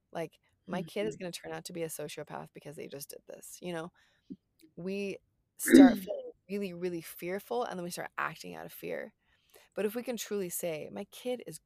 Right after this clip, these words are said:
Speaker 1: good inside," I'm gonna look at them through that lens and then look at their behavior from a space of our behavior is just a sign of what's going on inside. And it's not them.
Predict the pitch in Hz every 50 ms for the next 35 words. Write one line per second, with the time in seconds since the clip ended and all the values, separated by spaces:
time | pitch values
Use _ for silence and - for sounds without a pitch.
0 | _ - - 160 175 185 175 165 151 147 151 - - 67 62 - 50 - - _
1 | _ _ _ _ _ _ - - 185 208 220 208 185 165 170 175 - 190 185 -
2 | 175 175 - 170 165 170 156 - 160 160 160 160 170 196 220 220 - - _ _
3 | _ _ - - - - 202 202 208 208 214 214 202 - 185 180 175 170 170 170
4 | 170 170 170 175 190 196 247 294 285 233 180 160 151 151 156 175 202 - _ _
5 | _ - _ - - 190 185 180 175 - - - 175 165 160 160 - - - -
6 | - _ _ _ _ _ _ _ _ _ - 165 165 160 156 147 143 - - _
7 | _ _ - - - 175 185 190 190 208 190 190 208 220 226 - - 190 - 170
8 | - - 165 - - - 165 160 160 156 156 156 147 147 - - 170 - _ _
9 | _ _ _ _ _ _ _ _ _ - - - 165 175 160 - - - 156 151
10 | 151 143 143 151 151 151 165 - - - - - - - - _ _ _ _ _
11 | _ _ _ - - 170 165 147 - - 165 160 160 160 156 135 - - - -
12 | - - 71 57 - - - _